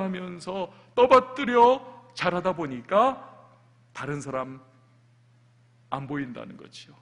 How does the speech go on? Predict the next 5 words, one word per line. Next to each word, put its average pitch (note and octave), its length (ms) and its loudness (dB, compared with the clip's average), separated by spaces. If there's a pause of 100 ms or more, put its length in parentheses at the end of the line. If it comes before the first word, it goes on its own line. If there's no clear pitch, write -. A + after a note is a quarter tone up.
(400)
오직 C#3+ 280 -4
나, A2+ 340 -8 (160)
나중심, G#3 600 -2 (920)
나의 A#3 320 6
감정, A#3+ 480 -2